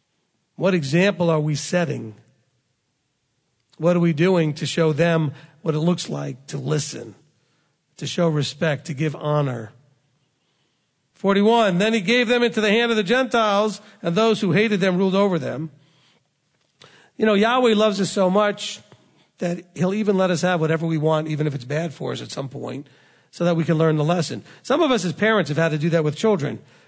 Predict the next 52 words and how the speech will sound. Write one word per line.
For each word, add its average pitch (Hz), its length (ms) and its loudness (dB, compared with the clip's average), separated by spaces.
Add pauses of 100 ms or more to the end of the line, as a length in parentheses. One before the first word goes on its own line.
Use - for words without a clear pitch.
(140)
"All 147 80 -10
right, 277 300 -6 (340)
you 151 140 -4
want 185 140 2
to 202 40 -2
go 196 140 2
do 185 100 0
that 196 180 2
stupid 185 320 -6
thing? 202 280 -2
Go 123 180 -10
do 170 100 -4
that 190 180 -2
stupid 190 280 -6
thing. 175 320 -4
When 143 160 -2
you 160 80 -2
come 233 240 0
to 214 80 2
me, 175 320 0 (540)
understand 175 440 0
I 151 100 0
told 196 280 0
you 151 100 -2
it 147 80 -4
was 135 120 -6
stupid 160 300 -4
to 147 100 -6
do." 110 300 -4 (1400)
Okay, 175 260 -2
you 160 80 2
don't 214 140 4
need 240 100 0
to 226 60 2
give 214 100 0
them 208 60 0
a 180 40 -2
big 190 200 0
fat 185 240 0
"I 160 100 -2
told 196 280 0
you 151 80 -4
so." 143 360 -4 (200)
They'll 165 100 -2
probably 214 400 2
come 208 180 2
to 170 80 -2
you 202 80 4
like 185 200 2
the 185 60 -6
prodigal 170 440 0
son, 196 340 2